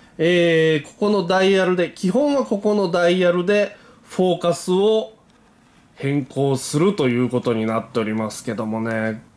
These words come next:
例えばね、野鳥なんかを撮影してると、前に枝かぶりしててね、その枝にフォーカスを持ってかれるとかね、背景の草むらに持ってかれるとかありますけどもね、まあ、やっぱりそういう場合でもね、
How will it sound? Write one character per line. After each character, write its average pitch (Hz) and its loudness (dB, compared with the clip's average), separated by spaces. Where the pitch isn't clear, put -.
例 339 0
え - 2
ば 226 0
ね、 247 0
野 170 0
鳥 247 0
な 247 2
ん 240 2
か 180 -2
を 143 -2
撮 147 -6
影 165 2
し 160 -8
て 175 0
る 165 -2
と、 196 -2
前 220 0
に 151 0
枝 180 0
か 196 -2
ぶ 190 0
り 190 2
し - -8
て 196 0
て 175 0
ね、 151 2
そ 165 -2
の 190 0
枝 190 2
に 196 2
フ 185 -2
ォ - 2
ー - -10
カ 185 -4
ス - -4
を 175 2
持 160 2
っ - 0
て 165 -2
か 160 0
れ 165 4
る 156 0
と 135 -4
か 117 -2
ね、 165 -2
背 185 -2
景 180 0
の 170 0
草 170 -2
む 170 2
ら 160 2
に 160 2
持 147 2
っ 147 -6
て 160 0
か 160 0
れ 156 4
る 151 4
と 135 -2
か 117 0
あ 123 0
り 151 2
ま 196 2
す - -10
け 180 0
ど 156 2
も 131 2
ね、 127 -2
ま 139 -4
あ、 151 0
や 139 -2
っ 151 -8
ぱ 240 0
り 240 2
そ 226 2
う 285 4
い 302 4
う 311 2
場 302 2
合 302 0
で 330 -2
も 269 2
ね、 208 -2